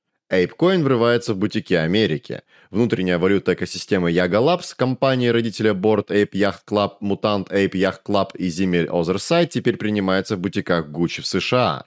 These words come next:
Можно пофлексить не только токенами, но и купить себе реальные шмотки. Как всегда, компания знает, как продвигать свои проекты в массы.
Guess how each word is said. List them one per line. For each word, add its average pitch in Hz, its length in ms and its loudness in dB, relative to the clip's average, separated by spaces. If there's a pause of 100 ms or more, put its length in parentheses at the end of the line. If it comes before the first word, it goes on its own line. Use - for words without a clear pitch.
Можно 95 280 -2
пофлексить 95 460 -4
не 101 60 -2
только 170 300 0
токенами, 127 480 0
но 104 140 2
и 98 40 2
купить 92 300 -6
себе 95 200 0
реальные 78 380 0
шмотки. 98 600 -2 (140)
Как 104 140 0
всегда, 120 280 0
компания 117 520 0
знает, 92 320 0
как 80 120 -10
продвигать 80 420 -2
свои 87 160 0
проекты 110 420 0
в 98 80 -2
массы. 95 460 -2